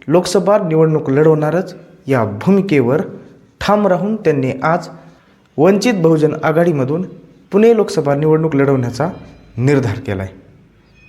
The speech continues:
अगदी काही मागच्या महिन्यांपूर्वीच भाजपच्या पक्ष फोडाफोडीवर टीका करताना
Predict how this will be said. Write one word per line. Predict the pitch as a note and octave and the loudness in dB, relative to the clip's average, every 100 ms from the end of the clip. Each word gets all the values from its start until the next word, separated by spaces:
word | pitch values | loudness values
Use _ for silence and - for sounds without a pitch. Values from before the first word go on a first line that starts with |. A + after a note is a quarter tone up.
| _ _ _ _ - | _ _ _ _ -4
अगदी | G#3 A3 | -2 0
काही | B3 B3 | 2 2
मागच्या | G#3 G#3 F#3 | 2 0 -2
महिन्यांपूर्वीच | F3 E3+ D#3 D#3+ D#3+ F#3 - - - - | 0 -2 -2 -2 0 -2 -2 -16 -20 -12
भाजपच्या | C3 C3 D#3+ D#3 - E3+ F#3 - - - _ | -4 0 2 0 0 -2 -2 -10 -20 -20 _
पक्ष | - - - C4 | -2 0 0 0
फोडाफोडीवर | G#3+ F#3+ F3+ D#3+ D3+ | 0 0 0 0 0
टीका | C#3 E3+ F3 | 0 -2 -2
करताना | E3 D3+ D3+ D3 | -2 -4 -4 -4